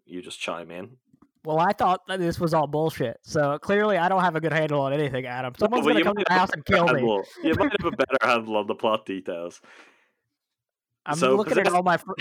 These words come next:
Speaker 2: I'm looking at all my friends and family weird now. I don't know who's who. Continue.
Speaker 1: <laughs> They're looking at you weird too, don't worry.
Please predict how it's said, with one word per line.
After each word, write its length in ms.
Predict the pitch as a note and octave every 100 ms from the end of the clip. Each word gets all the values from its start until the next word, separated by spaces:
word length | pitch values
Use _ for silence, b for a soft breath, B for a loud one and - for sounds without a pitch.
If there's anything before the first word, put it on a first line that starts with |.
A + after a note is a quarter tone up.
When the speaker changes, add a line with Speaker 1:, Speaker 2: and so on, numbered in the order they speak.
| E3+
Speaker 2:
I'm 120 | E3+
looking 220 | A#3 F#4
at 40 |
all 140 | G3+ F#3+
my 120 | F3
friends 320 | - D#3+ D#3
and 100 | D3
family 340 | C3 B2+ B2+ A#2
weird 320 | A#2+ A#2+ A#2
now. 220 | A#2 A2+
I 100 | B2+
don't 120 | E3
know 120 | D#3
who's 240 | C3 C#3 B2
who. 220 | A#2 A2+
Continue. 440 | - D3 C#3+ B2+ B2 -
Speaker 1:
<laughs> 1700 | - _ - - - - - - _ _ _ _ _ _ _ _ _
They're 160 | D3 G#3
looking 240 | G#3 F3+
at 80 | C#3
you 180 | C#3 D#3
weird 260 | A2+ G2
too, 200 | - G#2+
don't 240 | E2 A2 A2
worry. 320 | G#2 D#2 -